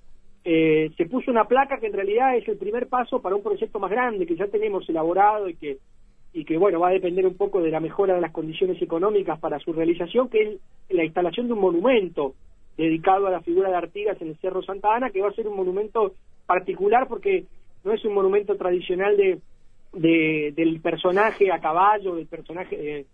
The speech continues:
parado, digamos, eh, sino que es recrear eh, ese último campamento con esculturas de cemento de tamaño natural, donde esté Artigas, donde aparezca el Negro Encina, donde aparezca Matías Abucú,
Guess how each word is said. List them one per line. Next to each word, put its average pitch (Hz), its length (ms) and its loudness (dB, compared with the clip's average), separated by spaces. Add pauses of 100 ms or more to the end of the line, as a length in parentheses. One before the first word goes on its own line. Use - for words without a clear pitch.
(200)
parado, 190 480 4
digamos, 175 460 -6
eh, 151 200 -14 (140)
sino 208 200 -8
que 226 180 -2
es 226 60 -12 (380)
recrear 240 760 2 (340)
eh, 190 180 -8
ese 214 240 2
último 254 420 -2
campamento 220 680 -2
con 190 140 -4
esculturas 180 560 -2
de 160 120 -6
cemento 202 480 -2
de 165 80 0
tamaño 175 340 -2
natural, 185 480 2
donde 160 220 -8
esté 175 160 -10
Artigas, 208 480 -8
donde 160 180 -10
aparezca 165 320 -10
el 165 80 -8
Negro 170 200 -6
Encina, 214 420 -8
donde 160 200 -6
aparezca 170 480 -6 (340)
Matías 165 480 0
Abucú, 202 640 -2